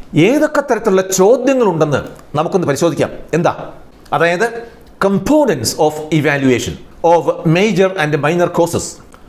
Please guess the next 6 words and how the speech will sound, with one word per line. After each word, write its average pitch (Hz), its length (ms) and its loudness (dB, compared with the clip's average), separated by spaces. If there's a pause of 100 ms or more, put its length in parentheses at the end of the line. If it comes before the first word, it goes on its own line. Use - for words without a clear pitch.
ആദ്യം 220 640 0 (160)
internal 277 580 2 (140)
evaluation 185 640 2
of 147 160 2 (460)
theory 254 400 2 (140)
component, 139 480 -2